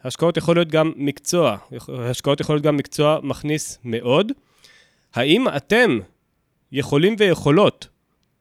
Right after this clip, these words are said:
להיות המשקיע המקצועי או המקצועית שיעשו מיליונים מהשקעותיהם?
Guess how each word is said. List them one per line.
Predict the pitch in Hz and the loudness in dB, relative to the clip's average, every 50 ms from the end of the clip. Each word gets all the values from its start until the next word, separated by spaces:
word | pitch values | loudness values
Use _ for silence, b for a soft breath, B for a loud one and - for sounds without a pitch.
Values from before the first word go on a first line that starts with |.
| _ - | _ -12
להיות | 123 123 131 151 175 196 - - | -4 0 2 4 4 2 0 -2
המשקיע | 147 147 151 139 - - - - 214 214 202 160 135 120 104 | -4 -2 -2 -2 -4 -4 -6 -4 -2 0 0 0 0 -2 -4
המקצועי | 101 120 127 127 123 123 117 113 110 110 117 104 107 - 117 120 131 123 - - - - 123 143 185 196 156 | -4 -2 0 2 2 0 0 -4 -6 -8 -12 -16 -14 -10 -6 -6 -6 -6 -6 -8 -6 -2 0 0 2 2 2
או | 131 120 | 2 0
המקצועית | 120 127 123 - - - 135 139 170 170 - | 0 -2 -4 -6 -6 -4 -2 0 0 -2 -2
שיעשו | - 135 123 113 110 - - 160 | -2 -4 -4 -4 -4 -4 -4 -2
מיליונים | 151 135 120 120 139 156 165 151 | -2 0 0 0 0 0 0 -2
מהשקעותיהם? | 135 127 117 - - - 120 110 - - 120 110 107 135 185 233 269 | -2 -2 -4 -6 -6 -6 -6 -6 -6 -6 -6 -4 -2 0 0 0 -2